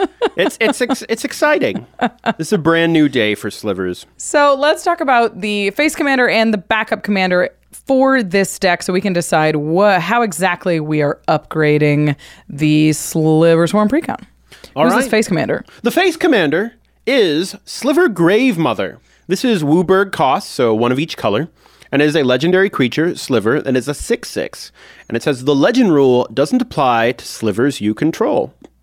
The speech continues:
Speaker 1: It's kinda neat.
Speaker 2: Okay.
Speaker 1: And it says, "Each Sliver creature card in your graveyard has Encore X, where X is its mana value."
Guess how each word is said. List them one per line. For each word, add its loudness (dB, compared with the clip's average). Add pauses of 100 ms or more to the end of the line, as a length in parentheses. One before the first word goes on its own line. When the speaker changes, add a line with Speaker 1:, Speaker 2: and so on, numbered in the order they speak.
(260)
Speaker 1:
It's -20
kinda -2
neat. 0 (140)
Speaker 2:
Okay. -8
Speaker 1:
And 0
it -2
says, -2
"Each -4
Sliver 0
creature 0
card 0
in 2
your 4
graveyard 0
has -4 (100)
Encore 0
X, -6 (200)
where 0
X -4
is -8
its -12
mana -2
value." -2